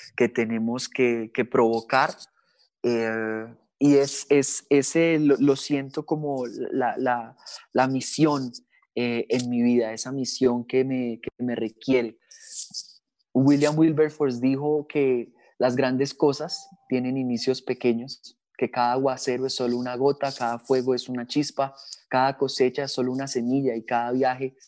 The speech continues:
es solo un paso, porque sin paso no hay viaje. Y precisamente esa visión de saber que, que, que eso que añoramos hacer por Colombia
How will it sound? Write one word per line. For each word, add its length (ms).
es 460
solo 580
un 180
paso, 480
porque 320
sin 260
paso 300
no 100
hay 120
viaje. 400
Y 120
precisamente 1040
esa 680
visión 560
de 100
saber 420
que, 460
que, 380
que 380
eso 300
que 400
añoramos 600
hacer 300
por 300
Colombia 680